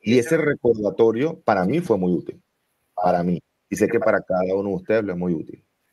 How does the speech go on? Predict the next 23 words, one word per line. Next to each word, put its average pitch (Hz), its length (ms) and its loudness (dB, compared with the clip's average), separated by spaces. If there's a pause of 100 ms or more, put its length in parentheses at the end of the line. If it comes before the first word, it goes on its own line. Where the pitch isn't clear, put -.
(220)
Eh, 92 260 2
y 107 120 2
él 107 100 2
dijo, 113 320 0
"Hay 95 240 0
un, 107 540 -4
hay 95 80 0
una 101 140 0
fuerza 151 460 0
mayor", 90 340 -2
él 95 100 -4
cree 95 180 2
en 98 80 -4
una 98 180 -4
fuerza 98 360 0
mucho 147 320 -2
mayor 92 380 0 (240)
a 98 80 0
la 95 140 2
cual 95 240 4
él 110 180 2
le 113 140 4
da 113 280 -2